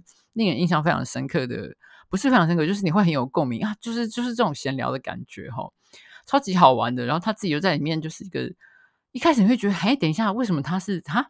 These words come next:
等一下，他真的是女生吗？他是怎么回事？为什么大家都跟他很若无其事？”但是他在这个戏里面，他真的就是一个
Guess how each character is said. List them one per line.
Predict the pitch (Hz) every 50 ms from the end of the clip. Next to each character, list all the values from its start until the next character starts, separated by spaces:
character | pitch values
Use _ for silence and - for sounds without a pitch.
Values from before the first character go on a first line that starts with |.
| _
等 | - 175
一 |
下， | 175 269 247
他 | - 277
真 | 277 - 294 262
的 |
是 | 240 - 254
女 | 226 156 127
生 | - - 156 170
吗？ | 160 147 160 180 175 _ _ -
他 | - 285 285
是 | 294 - 311 302 247
怎 | 196 -
么 | 147 151
回 | 147 139
事？ | 147 160 185 190 160
为 | 214 -
什 | -
么 | 196 160
大 | - 190
家 | 190
都 | 190 196
跟 | 190 - 190
他 | 190
很 | 175 165 143 131 - - - - - - - - - - _
若 | - 233 208
无 | 185
其 | 180 - 151 151
事？” | 175 175
但 | - 226
是 | 254 233 - - 247 175 - - -
他 | - - -
在 | 202 220 220 -
这 | 202 180
个 | - 180 156
戏 | - - 175
里 | 160 139
面， | 147 143
他 | - 156
真 | 147 - 139
的 | 143
就 | 135 123 131
是 | 131 - 135 123
一 | 113
个 | - - 117 104 -